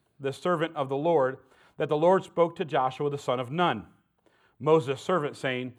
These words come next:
'Moses, my servant, is dead. So now arise, cross this Jordan, and all, and you, you and all this people to the land which I am giving them,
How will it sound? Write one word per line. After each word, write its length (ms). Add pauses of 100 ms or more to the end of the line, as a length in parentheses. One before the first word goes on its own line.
(200)
'Moses, 600
my 160
servant, 420
is 180
dead. 340 (320)
So 180
now 280
arise, 540
cross 380
this 200
Jordan, 560
and 320 (420)
all, 540
and 140
you, 340 (440)
you 320
and 180
all 240
this 180
people 540 (460)
to 160
the 100
land 380
which 240
I 160
am 160
giving 340
them, 220